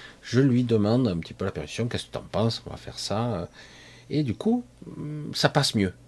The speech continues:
C'est tout bête, hein, surtout quand une maison a quatre siècles, hein. Bon, elle a été, pff, rafistolée de tous les côtés depuis ce temps-là, mais, mais cette maison, hein, c'est des vieilles maisons, euh,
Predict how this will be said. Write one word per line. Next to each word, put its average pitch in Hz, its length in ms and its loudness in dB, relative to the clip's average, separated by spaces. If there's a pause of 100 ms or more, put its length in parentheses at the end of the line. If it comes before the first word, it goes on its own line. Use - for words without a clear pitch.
(300)
C'est - 200 -8
tout - 100 -8
bête, 160 260 2
hein, 110 300 0 (140)
surtout - 260 -8
quand 85 80 -2
une 85 120 2
maison 101 280 4
a 82 60 2
quatre - 180 -4
siècles, - 400 -4
hein. 76 120 -6 (260)
Bon, 85 100 0
elle 76 80 0
a 78 40 -4
été, 78 360 -4
pff, - 320 -8
rafistolée 78 640 -4
de - 40 -8
tous - 140 -12
les - 60 -8
côtés 101 320 0
depuis 78 240 -8
ce - 120 -6
temps-là, 131 360 0
mais, 67 200 -6 (640)
mais 104 140 -2
cette - 300 -8
maison, 98 400 2
hein, 78 260 -6
c'est - 180 -6
des 82 100 -2
vieilles 87 260 2
maisons, 98 580 4
euh, 82 60 -2